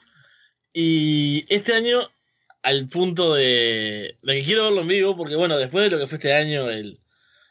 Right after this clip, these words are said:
los, los combates de Omega Okada, que todo el mundo tenía una reacción increíble, ¿no? De, de lo que habían sido, y yo recién los podía ver, no sé, el otro día o de noche o, o muchas horas después,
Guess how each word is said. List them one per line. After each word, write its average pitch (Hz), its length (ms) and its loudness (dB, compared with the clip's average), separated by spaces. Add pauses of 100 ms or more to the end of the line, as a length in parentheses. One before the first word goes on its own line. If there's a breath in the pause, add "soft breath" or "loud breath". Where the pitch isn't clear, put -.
(560 soft breath)
los, 120 380 -2
los 120 180 -4
combates 139 360 2
de 107 600 -4
Omega 131 440 2
Okada, 151 520 2 (120)
que 104 560 -10 (920 soft breath)
todo 175 140 0
el 165 60 2
mundo 175 140 2
tenía 156 140 2
una 165 120 2
reacción 156 640 -2
increíble, 147 800 0
¿no? 156 220 0
De, 139 100 0
de 123 140 -2
lo 123 100 -6
que 123 60 -8
habían 147 240 0
sido, 175 480 0
y 127 80 -4
yo 147 140 -4
recién 147 200 -2
los 139 100 -2
podía 135 180 0
ver, 143 160 0
no 123 100 -8
sé, 143 120 0
el 131 80 0
otro 127 240 0
día 135 400 2
o 110 120 -4
de 113 100 -6
noche 131 580 0
o, 104 200 -12 (640 soft breath)
o 123 160 -8
muchas 147 220 0
horas 175 160 2
después, 185 420 0